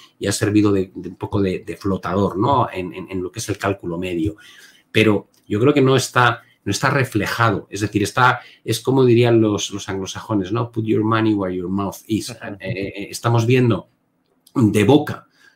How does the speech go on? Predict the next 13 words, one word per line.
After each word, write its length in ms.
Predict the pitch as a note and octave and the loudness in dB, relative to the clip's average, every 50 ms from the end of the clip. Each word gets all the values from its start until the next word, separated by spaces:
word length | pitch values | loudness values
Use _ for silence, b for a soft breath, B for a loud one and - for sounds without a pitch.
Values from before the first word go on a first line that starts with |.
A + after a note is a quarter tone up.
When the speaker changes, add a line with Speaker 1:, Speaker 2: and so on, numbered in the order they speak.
| b b b | b b b
Speaker 1:
va 140 | G2 G2+ B2+ | -2 2 2
a 20 | |
haber 200 | C3 D3 D#3+ D#3 | 4 6 4 4
recesión, 680 | C#3 D3+ D3 - C#3+ A#2+ - D3+ D3+ E3+ F#3+ F3 - - | 4 2 0 0 -2 0 2 4 4 4 4 0 -2 -4
pero 200 | - A2 G#2+ G2+ | -4 -2 0 0
de 120 | G2+ F#2+ | -2 -2
facto 560 | - - - C#3+ C#3 - - - D#3+ E3 E3 - | -2 -2 0 0 0 -2 -4 -6 -6 -6 -6 -4
nadie 500 | G#2 G#2 A2 A2+ A#2 A#2 A#2 A#2 A#2 A#2 | -2 0 0 2 4 4 2 2 0 -4
se 300 | - - - A2 F#2+ - | -6 -4 -2 -2 -2 -2
coloca 460 | - - G2+ G2+ G#2 A#2 A#2 - G2 | -4 -4 -2 0 0 0 0 -2 -4
o 60 | F#2+ | -6
se 140 | - - F#2+ | -6 -8 -10
posiciona 760 | - - G2+ F#2 - - F2 - - A2 G#2+ G#2+ A#2 B2+ - | -10 -8 -8 -8 -8 -10 -10 -6 -4 -4 -4 -2 -4 -6 -8